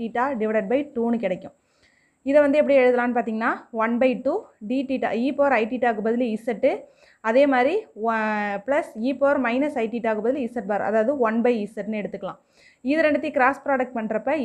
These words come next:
z into z, இசட் ஸ்கொயர் பிளஸ் ஒன் divided by z-ன்னு கிடைக்கும். அப்ப cos theta is equal to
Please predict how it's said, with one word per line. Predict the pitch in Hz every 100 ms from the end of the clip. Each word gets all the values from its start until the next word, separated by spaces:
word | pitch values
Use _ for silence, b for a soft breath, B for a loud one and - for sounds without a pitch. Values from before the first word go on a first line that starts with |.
| 226
z | 269 254 240
into | 214 214 220
z, | 294 285 202
இசட் | 196 226 226
ஸ்கொயர் | - 208 208 320 - b b b -
பிளஸ் | 240 240 220 233
ஒன் | 311 349 _ 202
divided | 202 226 240 220 208
by | 392 240 208
z-ன்னு | 220 226 220
கிடைக்கும். | 190 180 - _ _ _ _ 214
அப்ப | 214 220
cos | 240 320 320
theta | 311 285
is | 269 247
equal | 214 202
to | 220